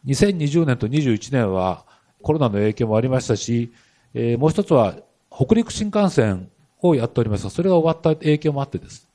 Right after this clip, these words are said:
ね、少し下がっておりますけど、まあ、ざくっと言うと横ばい。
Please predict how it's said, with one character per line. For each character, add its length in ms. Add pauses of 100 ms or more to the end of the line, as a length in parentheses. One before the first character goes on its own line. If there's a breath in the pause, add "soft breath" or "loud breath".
(360 soft breath)
ね、 140
少 120
し 320
下 140
が 80
っ 80
て 60
お 40
り 80
ま 100
す 100
け 100
ど、 120
ま 420
あ、 60
ざ 160
く 120
っ 20
と 220
言 100
う 40
と 360
横 240
ば 100
い。 80